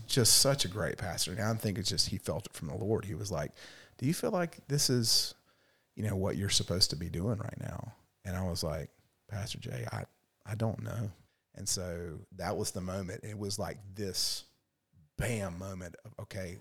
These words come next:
I just laid it on the line, and I'm praying and fasting for my termination."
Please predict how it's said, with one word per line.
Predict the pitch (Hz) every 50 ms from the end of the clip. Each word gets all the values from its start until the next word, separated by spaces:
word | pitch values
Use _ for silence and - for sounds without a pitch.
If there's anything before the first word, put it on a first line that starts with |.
| - 113
I |
just | 117 - - - -
laid | 73 87 87 85
it | 90 85
on | 95 95 95
the | 95
line, | 95 92 90 - - - - 104 - _ _ _ _ _ _ _ _ _ _ _ _ _ _ _ -
and | - 101 101 101 104 98 104 - -
I'm | - 92 104 90
praying | - - 92 87 95
and | 107 104 -
fasting | - 82 82 - - - - 90 - 90 - - _ _ _ _ _ _ _ _ _ _ _ _ -
for | - - - - 107 98 87 78 76 71 69 - _ - - - - - - _ _ _ -
my | 85 85 87
termination." | - - 104 92 76 80 78 78 78 - - - - -